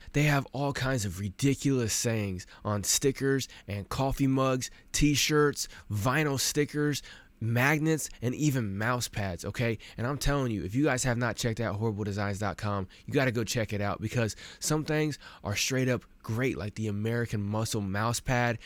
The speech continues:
It's got some awesome pictures of great muscle cars if you're into cars or you know somebody who's into muscle cars and they need some great mouse pad to have while they're on the computer working. But then they also have dumbass fucking t-shirts that say things like, "Are you staring at my ass?" with a picture of a donkey on it,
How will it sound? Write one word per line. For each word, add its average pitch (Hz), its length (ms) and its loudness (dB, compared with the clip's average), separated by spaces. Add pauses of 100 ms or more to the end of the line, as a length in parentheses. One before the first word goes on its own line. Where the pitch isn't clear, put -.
(160)
It's 113 140 0
got 131 200 0
some 117 240 -2
awesome 117 340 -2
pictures 110 340 -2
of 95 100 -4
great 110 240 -2
muscle 113 340 -2
cars 117 320 0
if - 160 -8
you're 110 80 -2
into 95 160 -4
cars 110 400 0
or 98 100 -2
you 104 140 -2
know 104 180 0
somebody 110 380 -2
who's 107 180 -2
into 104 140 -2
muscle 104 320 -4
cars 120 340 0 (300)
and 101 140 -2
they 110 100 2
need 113 220 0
some 107 180 0
great 95 280 -2
mouse 95 300 -4
pad 107 260 -2
to 104 80 -2
have 107 260 0
while 104 160 0
they're 98 120 0
on 101 120 -2
the 95 80 -6
computer 113 440 -2
working. 120 400 -2 (300)
But 123 100 0
then 139 100 2
they 139 100 2
also 135 280 0
have 127 260 0 (340)
dumbass 123 640 2
fucking 117 340 0
t-shirts 123 560 2 (160)
that 110 120 2
say 123 200 2
things 120 320 0
like, 110 160 0 (200)
"Are 104 120 0
you 117 140 4
staring 110 420 0
at 113 80 0
my 107 200 -2
ass?" 117 360 0
with 104 100 2
a 95 60 0
picture 131 320 4
of 107 80 -4
a 110 60 -4
donkey 113 440 0
on 131 220 2
it, 147 160 0